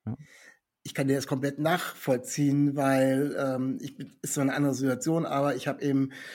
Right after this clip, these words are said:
Speaker 2: ähm, die ganze Podcast-Geschichte mit Ragnar gestartet und er hat, nimmt sich jetzt gerade eine Auszeit und ich hab dann irgendwann den ersten Podcast irgendwie komplett alleine gemacht und dachte so, „Nee.“ Also,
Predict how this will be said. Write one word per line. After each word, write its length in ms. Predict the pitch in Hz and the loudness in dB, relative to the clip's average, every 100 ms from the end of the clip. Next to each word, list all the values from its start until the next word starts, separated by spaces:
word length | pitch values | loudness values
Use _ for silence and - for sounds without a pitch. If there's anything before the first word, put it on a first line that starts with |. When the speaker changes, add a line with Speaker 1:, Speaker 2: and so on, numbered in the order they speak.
| - | -2
Speaker 2:
ähm, 400 | 160 151 147 147 | 6 8 8 6
die 100 | 147 | 2
ganze 280 | 135 147 147 | 0 0 0
Podcast-Geschichte 720 | - 170 175 170 165 170 - | 0 4 4 4 -2 0 2
mit 180 | 147 139 | 2 2
Ragnar 260 | 151 151 131 | -2 0 -2
gestartet 540 | 117 143 143 208 214 | -2 -4 -2 2 4
und 60 | 180 | 4
er 120 | 151 | 4
hat, 100 | 151 | 4
nimmt 220 | 165 165 | 2 2
sich 100 | - | 0
jetzt 160 | 143 - | -2 2
gerade 180 | 135 | -2
eine 120 | 120 - | -2 -2
Auszeit 560 | 156 175 - 196 202 | 0 -2 4 6 6
und 100 | 143 | 4
ich 140 | 139 156 | -4 -6
hab 100 | - | 0
dann 260 | 151 147 143 - _ _ _ _ _ _ _ | 2 2 -4 -18 _ _ _ _ _ _ _
irgendwann 420 | 165 151 160 165 160 | 2 2 2 2 2
den 140 | 151 | 0
ersten 320 | - 151 165 | -2 -2 -4
Podcast 360 | - - 143 - | -6 -10 -10 -4
irgendwie 200 | 127 131 | -4 -2
komplett 280 | 120 123 - | -4 -8 -8
alleine 340 | 113 107 113 | -8 -6 -6
gemacht 380 | 151 180 196 - _ - _ | -4 -4 -6 -14 _ -20 _
und 140 | 135 | -16
dachte 220 | - - 107 | -16 -16 -14
so, 120 | 104 | -12
„Nee.“ 280 | 98 95 - _ _ _ _ _ - | -10 -12 -16 _ _ _ _ _ -16
Also, 340 | 120 120 - | -14 -14 -18